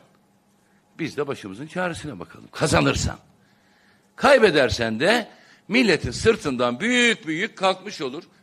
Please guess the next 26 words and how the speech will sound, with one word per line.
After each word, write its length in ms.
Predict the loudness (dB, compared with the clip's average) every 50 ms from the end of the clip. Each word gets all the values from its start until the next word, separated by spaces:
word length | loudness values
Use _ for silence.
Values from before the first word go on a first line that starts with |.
| _
Milletin 500 | -6 -6 -2 0 0 0 0 -2 -4 2
beli 240 | 4 4 4 4 4
doğrulur 400 | 6 6 6 6 4 2 2 2
ya. 240 | 2 0 -2 -4 -6 -4 -2
Bu 80 | 0
kadar 360 | 2 4 4 6 6 4 4
basit. 240 | 4 2 0 -2 -8 -20 _ _ _ _ _ _ _ _ _ _ _ -20 -20 -20 -20 _ _ _
Şimdi 560 | -12 -6 -4 -2 0 2 4 2 2 0 -4 -12 -20 _ _ _ _ -6
iftira 460 | -6 -6 -4 0 2 4 4 4 4
ve 120 | 2 0 2
karalama 680 | 2 2 4 4 4 4 2 2 2 0 -2 -4 -8 -10
bunların 400 | -8 -6 -2 0 0 0 0 -2
meziyeti 500 | -4 -6 -6 -4 -2 -4 -4 -2 -4 -4
oldu. 280 | -4 -4 -6 -12 -20 _ _ _ -20 -20 _ _ _ _ _ -20 -20 -20 _ _ _ _ _ _ _ _ _ _ _ _ _ _ _ -4
Bunların 500 | -4 -2 0 2 2 2 0 0 -2 -6 -14 -20 -18 -8 -6
iftira 460 | -6 -6 -6 -4 0 2 2 2 2
ve 60 | -2
karalama 720 | -6 -6 -2 0 2 2 2 2 0 -2 -2 -4 -6 -6 -12 -20 -20 _ _ -20 -20 -20 -14 0
kültürlerinde 800 | 4 4 4 4 2 0 0 2 4 4 2 2 0 0 -2 0
mi 140 | 0 0 2
var? 200 | 2 2 2 0 0
Onun 240 | 0 0 0 -2 -2
tabiriyle 640 | -2 0 0 0 0 -2 -6 -6 -6 -6 -8 -10
cibilliyetinde 800 | -10 -10 -10 -10 -8 -8 -6 -6 -8 -8 -8 -10 -10 -8 -8 -6
mi 160 | -6 -2 0
var? 200 | 2 2 2 2